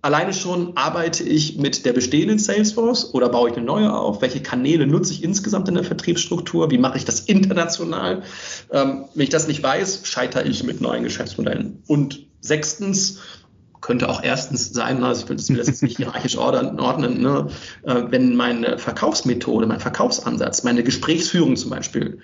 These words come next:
nicht angepasst ist, wenn ich die Fähigkeiten für die richtigen Fragestellungen, Use-Case-Entwicklung und so weiter nicht habe,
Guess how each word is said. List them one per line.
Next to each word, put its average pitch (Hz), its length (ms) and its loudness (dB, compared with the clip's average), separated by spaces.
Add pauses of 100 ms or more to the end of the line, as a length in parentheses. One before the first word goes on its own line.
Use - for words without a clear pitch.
(260)
nicht 131 280 2
angepasst 127 540 0
ist, - 200 -2
wenn 131 340 0
ich - 340 -2
die 117 360 4
Fähigkeiten 139 680 0
für 131 140 0
die 127 80 4
richtigen 117 560 0
Fragestellungen, 127 1120 0 (280)
Use-Case-Entwicklung 135 1300 2
und 127 140 0
so 120 100 0
weiter 120 360 -2
nicht 117 200 -2
habe, 156 480 0